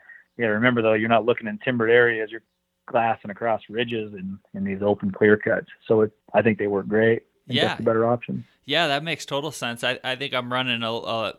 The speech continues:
Speaker 2: you know, one step down, uh, from what, from what you do. I, I run a twelve-by-fifty binocular, and, yeah, it's kinda like a happy medium where it reaches out there,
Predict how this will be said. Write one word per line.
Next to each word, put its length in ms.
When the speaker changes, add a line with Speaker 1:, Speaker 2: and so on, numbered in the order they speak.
Speaker 2:
you 140
know, 80
one 260
step 380
down, 500
uh, 300
from 260
what, 420
from 340
what 180
you 180
do. 420
I, 220
I 140
run 240
a 340
twelve-by-fifty 1040
binocular, 840
and, 200
yeah, 300
it's 100
kinda 220
like 180
a 60
happy 320
medium 500
where 480
it 160
reaches 380
out 220
there, 380